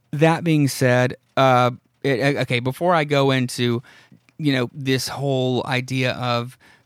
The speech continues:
"These are things you shouldn't do." Um, I wanna say this art is fantastic. Like I said, I still can't find d-, details on this. Even, like,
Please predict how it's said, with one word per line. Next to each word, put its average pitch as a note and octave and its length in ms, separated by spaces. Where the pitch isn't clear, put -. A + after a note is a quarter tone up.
"These A#3 300
are A#3+ 80
things G#3+ 460
you F3+ 160
shouldn't B2+ 480
do." F3 380
Um, C3+ 580
I E3 120
wanna E3 200
say D3+ 140
this C3 220
art D3 240
is C#3 140
fantastic. C3 840
Like - 200
I B2 80
said, A2 240
I B2 80
still C#4 320
can't - 340
find B2 540
d-, C3 160
details B2 720
on F#2+ 220
this. E2 320
Even, C3 360
like, A#2+ 220